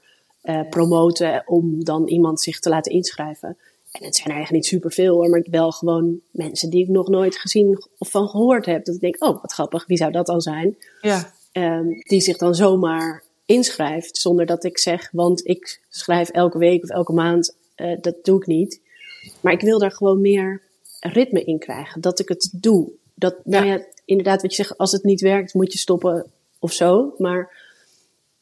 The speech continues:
Speaker 1: eh, nu is het heel random. Als ik een expositie heb, dan stuur ik een mail. Of als ik, maar daar kunnen soms gewoon maanden tussen zitten. Dus het
Speaker 2: Ja.
Speaker 1: is niet een, een machine die draait, laat ik het zo zeggen. Dus elke
Speaker 2: Nee.
Speaker 1: keer moet ik hem helemaal,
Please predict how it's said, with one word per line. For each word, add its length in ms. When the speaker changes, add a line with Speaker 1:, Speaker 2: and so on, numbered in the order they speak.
Speaker 1:
eh, 320
nu 180
is 120
het 100
heel 240
random. 320
Als 200
ik 80
een 60
expositie 540
heb, 100
dan 100
stuur 280
ik 100
een 100
mail. 320
Of 120
als 180
ik, 180
maar 100
daar 120
kunnen 220
soms 280
gewoon 400
maanden 440
tussen 280
zitten. 340
Dus 140
het 120
Speaker 2:
Ja. 60
Speaker 1:
is 120
niet 360
een, 380
een 140
machine 440
die 140
draait, 380
laat 100
ik 60
het 80
zo 180
zeggen. 340
Dus 140
elke 240
Speaker 2:
Nee. 100
Speaker 1:
keer 260
moet 200
ik 80
hem 120
helemaal, 880